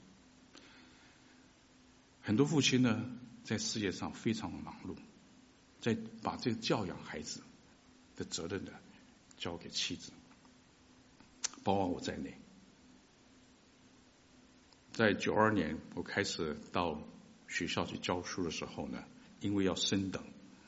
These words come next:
要发表论文，要带学生，要写计划书，去申请经费，到各个地方要去演讲、发表论文，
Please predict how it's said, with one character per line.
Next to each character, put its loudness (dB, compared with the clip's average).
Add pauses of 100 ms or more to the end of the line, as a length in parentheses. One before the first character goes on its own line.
(300)
要 -6
发 2
表 -2
论 0
文， -8 (460)
要 0
带 2
学 -2
生， -2 (380)
要 0 (280)
写 2
计 0
划 2
书， -6
去 2
申 2
请 -2
经 0
费， 0 (840)
到 2
各 2
个 -2
地 0
方 2
要 4
去 -2
演 0
讲、 -4 (1120)
发 4
表 -2
论 0
文， -10